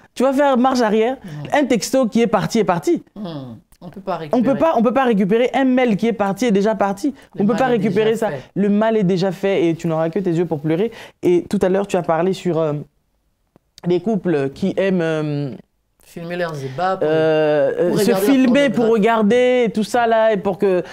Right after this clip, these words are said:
Speaker 1: ça les, hein, ça leur donne un
Speaker 2: L'excite.
Speaker 1: peu plus de, d'excitation.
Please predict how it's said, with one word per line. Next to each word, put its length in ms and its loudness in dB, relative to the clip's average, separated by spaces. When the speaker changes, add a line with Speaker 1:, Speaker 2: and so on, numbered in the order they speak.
Speaker 1:
ça 180 0
les, 540 4
hein, 300 2
ça 120 -2
leur 160 2
donne 180 2
un 60 4
Speaker 2:
L'excite. 180 2
Speaker 1:
peu 60 -2
plus 220 0
de, 140 2
d'excitation. 680 0